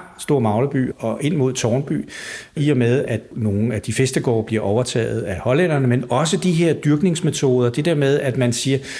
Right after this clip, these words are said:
"Nå, det kunne godt være, at vi skulle omlægge vores produktion til grøntsager også." Så det at dyrke grøntsager bliver ikke kun noget, som hollænderbønderne gør, men de danske bønder på Amager, de bliver jo også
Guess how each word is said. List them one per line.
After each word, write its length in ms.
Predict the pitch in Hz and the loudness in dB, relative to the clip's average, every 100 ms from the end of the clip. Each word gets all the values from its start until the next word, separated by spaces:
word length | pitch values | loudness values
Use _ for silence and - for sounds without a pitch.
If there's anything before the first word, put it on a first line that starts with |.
| - | -8
"Nå, 100 | 123 | -4
det 140 | 113 120 | -2 -2
kunne 120 | 131 | -2
godt 180 | 123 160 | -2 0
være, 100 | 180 | 0
at 60 | |
vi 60 | 156 | 0
skulle 220 | 156 151 | 0 0
omlægge 380 | 123 156 156 139 | 0 0 0 0
vores 200 | 110 156 | 0 -2
produktion 500 | - 131 - - - | -4 -6 -4 -4 -4
til 160 | - 117 | -6 -2
grøntsager 500 | 107 135 - 156 - | 0 0 0 0 0
også." 320 | 101 107 143 - - - | 0 -2 -4 -10 -14 -4
Så 140 | 139 | -2
det 260 | 120 156 190 | 2 2 2
at 240 | 147 - | 0 0
dyrke 260 | 151 185 - | 2 2 2
grøntsager 480 | 127 131 - 165 | 0 0 0 0
bliver 220 | 131 139 131 | 2 2 2
ikke 120 | 156 | 2
kun 120 | 160 | 2
noget, 200 | 143 139 | 2 2
som 260 | 139 113 101 | 2 0 2
hollænderbønderne 760 | 143 180 156 135 139 135 123 | 0 0 0 0 0 0 -2
gør, 180 | 123 117 | 0 0
men 140 | 123 | 0
de 120 | 117 135 | 0 0
danske 380 | 139 127 - | 0 0 -2
bønder 260 | 156 131 147 | -2 0 0
på 160 | - - | -4 -4
Amager, 400 | 101 120 123 120 - - | -2 -2 -2 -6 -10 -8
de 80 | 147 | -6
bliver 220 | 127 143 | 0 2
jo 160 | 131 123 | 2 0
også 340 | - 139 - | 0 0 0